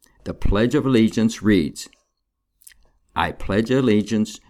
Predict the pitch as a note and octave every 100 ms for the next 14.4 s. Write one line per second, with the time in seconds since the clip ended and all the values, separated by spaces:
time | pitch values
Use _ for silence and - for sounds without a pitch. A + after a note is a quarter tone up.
0 | - G3 C#3 C3+ B2+ - A2 - G#2+ G2
1 | F#2+ F2 F2+ F2+ E2+ E2+ F2 - - G#2
2 | - A#2 B2 D3 E3 - - - - _
3 | _ _ _ _ _ _ B2+ A2 A2 A2
4 | - B2 A2+ A#2 A#2 C3 D#3 F2 B1+ -
5 | G2+ F#2+ - G2+ - - B2 - - -
6 | _ _ _ _ _ D2+ D2+ G2 D3+ D3
7 | C#3+ - C3+ D3 - - - G2 D3 B2+
8 | G2+ D2 D#2 - _ _ _ - G2+ B2
9 | C3+ C3 C3+ A2 B2 B2 - _ - -
10 | E2+ F2+ A#2+ C3+ B2+ B2+ C3 - - D2+
11 | - G#2+ - G#2+ A2 - - - - A2
12 | - F2 - - _ _ _ _ _ _
13 | _ _ _ _ _ _ _ _ _ _
14 | - G#2+ F2 C2+